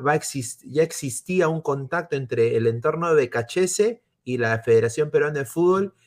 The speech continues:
y de que eso puede tomar aún más forma ahora que Gareca ya oficialmente no es parte de la selección peruana. Ahora, hay un plan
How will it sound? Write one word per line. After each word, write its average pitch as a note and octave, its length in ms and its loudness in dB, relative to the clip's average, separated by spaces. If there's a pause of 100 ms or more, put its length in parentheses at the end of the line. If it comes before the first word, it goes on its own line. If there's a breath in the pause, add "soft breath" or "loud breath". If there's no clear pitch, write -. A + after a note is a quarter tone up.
(200)
y C3 120 0
de B2+ 140 2
que E3 80 -2
eso E3 280 -2
puede D#3 220 4
tomar C3+ 420 -2
aún C3 280 0
más C3 200 0
forma D3 400 2
ahora B2 280 0
que B2+ 80 -2
Gareca A#2 340 0
ya C3 80 0
oficialmente C3 760 -4
no A#2+ 120 -4
es B2 80 -6
parte C3+ 420 0
de B2+ 40 2
la A#2+ 100 -2
selección A2 540 -4
peruana. F#2+ 500 -4 (600)
Ahora, C3 440 4
hay D3+ 320 6
un F3 440 2
plan F3 640 4